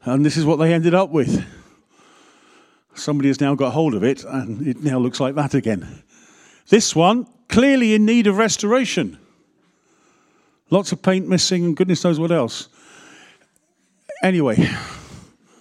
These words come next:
sometimes restoration work doesn't go right, and it can be a bit of a botched job.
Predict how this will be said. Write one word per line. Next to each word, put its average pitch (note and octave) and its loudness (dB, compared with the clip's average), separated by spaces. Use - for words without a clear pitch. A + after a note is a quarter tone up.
sometimes F#3 0
restoration E3+ -2
work E3 0
doesn't D#3 -4
go D3+ 2
right, C#3 -4
and C#3+ -2
it C#3 -6
can D3 -2
be D3 2
a C#3+ 2
bit D3+ -2
of D3 -2
a C#3+ -2
botched - -4
job. D3+ 0